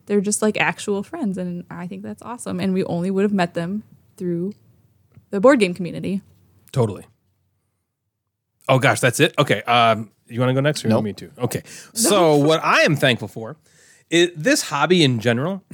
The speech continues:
Speaker 2: has given me kind of, kind of an ident-, an identity. Okay. So, like, I used to be, like, the video game guy. Like, I felt like that was kind of my identity.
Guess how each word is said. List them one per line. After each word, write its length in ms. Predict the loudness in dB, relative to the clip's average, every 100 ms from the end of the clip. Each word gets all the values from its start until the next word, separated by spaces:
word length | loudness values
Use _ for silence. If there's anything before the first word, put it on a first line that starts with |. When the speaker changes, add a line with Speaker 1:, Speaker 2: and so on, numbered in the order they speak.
| -20 _ _ 0
Speaker 2:
has 260 | 2 2
given 360 | 2 4 4 4
me 360 | 4 4 2 -2 _ _ _ _ _ _ _ _ _ _ _ _ _ _ _ _ _ _
kind 300 | 0 2 4
of, 160 | 2 -2 _ _ _
kind 280 | -6 0 2
of 100 | 4
an 80 | 4
ident-, 320 | 4 2 0 0
an 100 | 0
identity. 560 | 0 -4 -10 -16 _ _ _ _ _ _ _
Okay. 280 | -8 -6 -6
So, 220 | -4 2 4
like, 380 | 6 4 0 -14 _ _ _ _ _ 0
I 80 | 2
used 300 | 4 2 2
to 60 |
be, 300 | 0 2 2
like, 280 | 4 4 0
the 140 | -6 0
video 280 | 2 2 0
game 200 | -4 -12
guy. 340 | -14 -14 -14 _
Like, 120 | -4
I 80 | -2
felt 200 | 2 2
like 180 | 4 4
that 140 | 4
was 100 | 4
kind 200 | 2 2
of 60 | 4
my 180 | 4 2
identity. 520 | -2 -10 -10 -10 -10